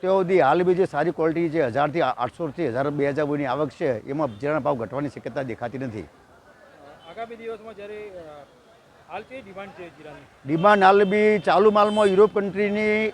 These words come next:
Speaker 1: બાંગ્લાદેશની એક્સપોર્ટની ગ્રાહકી બજારમાં ચાલુ માલમાં દેખાઈ રહી છે અને સારા માલની તો ગ્રાહકી કન્ટિન્યુ બજાર હજાર, આ ગંજ બજારમાં બે થી પચીસ, બે હજારથી પચીસો બોરાની ઇન્ડિયાની જે ગ્રાહકી કરી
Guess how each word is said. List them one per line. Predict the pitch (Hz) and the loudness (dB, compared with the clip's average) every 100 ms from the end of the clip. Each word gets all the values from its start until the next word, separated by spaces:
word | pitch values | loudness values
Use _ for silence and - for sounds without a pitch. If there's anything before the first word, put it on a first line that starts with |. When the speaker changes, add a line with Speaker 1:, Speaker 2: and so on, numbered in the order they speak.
| 170 | -4
Speaker 1:
બાંગ્લાદેશની | 160 196 196 202 - 202 208 208 208 | 2 4 6 4 2 -2 0 0 0
એક્સપોર્ટની | 208 151 - 202 202 | -2 -6 -4 -2 2
ગ્રાહકી | 180 185 190 | 4 4 4
બજારમાં | 190 180 190 196 147 | 0 2 2 2 -2
ચાલુ | 160 185 | 2 4
માલમાં | 190 190 | 2 0
દેખાઈ | 175 165 175 | -2 0 0
રહી | 143 | 0
છે | 107 113 90 - - - | -2 -6 -6 -12 -20 -8
અને | 180 | -4
સારા | 180 170 196 233 | -2 4 6 8
માલની | 226 226 | 8 6
તો | 220 | 4
ગ્રાહકી | 196 185 202 214 | 4 4 6 4
કન્ટિન્યુ | 196 190 214 214 214 | 2 -2 -4 -4 -2
બજાર | 185 180 196 185 | 0 2 4 4
હજાર, | 131 170 214 - | 2 2 0 -2
આ | 170 | 0
ગંજ | 175 185 | 2 0
બજારમાં | 185 180 190 196 202 196 | 0 2 2 4 4 4
બે | 180 170 | 2 0
થી | 208 185 160 | 0 -6 -8
પચીસ, | 175 208 202 | -10 -8 -4
બે | 175 196 | 2 4
હજારથી | 185 180 180 | 4 0 -2
પચીસો | - 156 202 190 | -4 -6 -6 -2
બોરાની | 185 180 185 | 0 0 0
ઇન્ડિયાની | 175 170 185 185 | -2 0 0 0
જે | 175 | -2
ગ્રાહકી | 156 139 160 | 0 -2 -2
કરી | 175 185 165 | -4 -4 -4